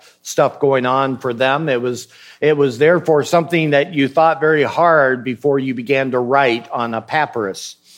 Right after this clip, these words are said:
Uh, and so every time you look at the book of Acts, you and I look at it through these Western eyes in a very wealthy nation where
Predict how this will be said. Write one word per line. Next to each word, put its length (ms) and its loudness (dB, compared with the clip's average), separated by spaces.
Uh, 380 2
and 180 0
so 360 2
every 260 2
time 240 2
you 80 4
look 300 4
at 100 2
the 80 -2
book 240 0
of 80 -4
Acts, 320 2
you 140 2
and 100 0
I 160 2
look 300 2
at 180 0
it 120 2
through 240 -2
these 240 -2
Western 520 -2
eyes 460 2
in 120 -4
a 40 -4
very 280 0
wealthy 600 0
nation 640 0
where 320 2